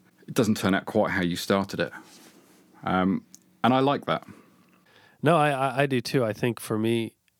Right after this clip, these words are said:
Speaker 2: as you were talking, one thing I thought was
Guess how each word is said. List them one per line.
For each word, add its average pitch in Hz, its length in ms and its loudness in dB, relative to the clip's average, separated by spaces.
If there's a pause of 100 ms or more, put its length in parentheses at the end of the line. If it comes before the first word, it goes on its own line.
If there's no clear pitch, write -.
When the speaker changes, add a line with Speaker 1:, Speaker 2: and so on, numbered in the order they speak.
(720)
Speaker 2:
as 127 260 0
you 113 80 0
were 107 60 -2
talking, 110 480 -2
one 107 240 -2
thing 104 220 -4
I 98 100 -4
thought 101 420 -2 (220)
was 101 720 -4